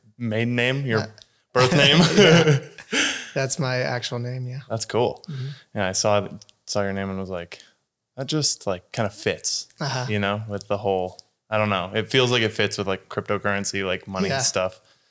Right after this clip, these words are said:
Speaker 1: which is cool. Um,
Speaker 2: I have a daughter named Theory.
Speaker 1: Theory?
Speaker 2: Yeah, so she's
Speaker 1: Oh,
Speaker 2: gotta
Speaker 1: that's
Speaker 2: live
Speaker 1: cool.
Speaker 2: with the same thing. You know,
Speaker 1: Yeah.
Speaker 2: she's gotta grow up in that same sort of environment where everybody's like,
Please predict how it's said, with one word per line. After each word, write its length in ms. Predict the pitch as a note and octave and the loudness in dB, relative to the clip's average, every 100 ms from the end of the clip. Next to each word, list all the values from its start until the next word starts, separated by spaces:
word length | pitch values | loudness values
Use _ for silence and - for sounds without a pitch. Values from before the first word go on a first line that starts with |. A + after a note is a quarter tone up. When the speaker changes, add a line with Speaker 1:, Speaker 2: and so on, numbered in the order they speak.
| _ - | _ -18
Speaker 1:
which 140 | G2+ | -10
is 120 | G2+ | -8
cool. 340 | - G2 F#2+ - _ _ _ _ | -4 -4 -6 -10 _ _ _ _
Um, 380 | G#2+ G2 F2+ F#2+ _ - | -6 -6 -6 -12 _ -12
Speaker 2:
I 40 | |
have 60 | C#3+ | -6
a 60 | C#3+ | -4
daughter 260 | C#3 C#3 | -2 -2
named 220 | C#3 B2 A2+ | -4 -6 -6
Theory. 420 | C#3+ C3+ B2 B2 _ - - - | -4 -2 -4 -8 _ -18 -18 -2
Speaker 1:
Theory? 420 | A2 A#2 C#3+ D3 - | 2 4 4 2 -4
Speaker 2:
Yeah, 260 | C3+ B2 | -4 -4
so 200 | A#2+ - | -4 -4
she's 200 | A#2+ A#2 | -2 -2
Speaker 1:
Oh, 20 | |
Speaker 2:
gotta 120 | B2 C3 | 0 -2
Speaker 1:
that's 40 | |
Speaker 2:
live 60 | B2+ B2+ | -2 -4
Speaker 1:
cool. 40 | |
Speaker 2:
with 120 | B2 | -4
the 80 | B2 | -4
same 320 | - C3 B2+ | -4 -2 -6
thing. 380 | A#2+ B2+ B2+ B2 | -6 -6 -6 -8
You 80 | C#3+ | -2
know, 40 | A2 | 2
Speaker 1:
Yeah. 220 | A2 F#2 | 4 2
Speaker 2:
she's 200 | F#2 C3+ | -2 -8
gotta 300 | C#3 A#2+ B2 _ _ _ | -8 -8 -10 _ _ _
grow 180 | C#3 B2+ | -4 -4
up 160 | B2 | -4
in 80 | B2+ | -6
that 200 | A#2+ A#2+ | -8 -6
same 280 | - B2+ B2 | -6 -6 -6
sort 320 | G#2+ - E3 B2 | -8 -8 -8 -8
of 100 | A#2+ - _ _ _ _ _ - | -10 -16 _ _ _ _ _ -8
environment 520 | C3 B2+ B2+ B2+ C3 | -4 -2 -2 -2 -2
where 120 | B2 | -2
everybody's 340 | B2 B2 B2 | -2 -2 -4
like, 200 | A#2+ A#2 | -4 -8